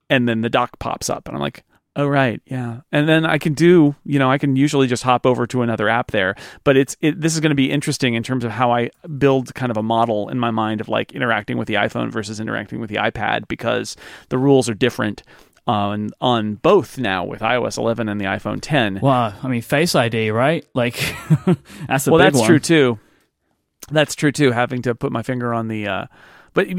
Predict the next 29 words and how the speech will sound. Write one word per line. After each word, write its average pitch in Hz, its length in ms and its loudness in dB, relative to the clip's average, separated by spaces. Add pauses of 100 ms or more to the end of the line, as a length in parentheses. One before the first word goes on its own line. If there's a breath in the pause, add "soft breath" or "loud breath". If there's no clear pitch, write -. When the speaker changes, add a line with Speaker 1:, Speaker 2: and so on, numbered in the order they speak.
(140)
Speaker 1:
but 175 220 4
I, 185 260 2
I 147 160 2
assume 127 720 0
that 113 180 0
in 127 140 -2
the 120 60 -2
next, - 440 -4 (220)
if, 156 220 -2
if 160 200 0
not 147 280 4
in 139 120 0
twenty 120 320 -2
eighteen, 107 360 -4
then 98 120 -4
in 95 100 -6
twenty 104 260 -4
nineteen, 98 460 -6
the 92 80 -6
iPad 104 380 -4
will 110 120 -6
be 98 120 -6
updated 98 560 -4 (100)
Speaker 2:
Mm-hmm. 143 240 -10
Speaker 1:
to - 100 -6
do 113 160 0
Face 104 300 -2
I 107 100 0
D. 98 380 -4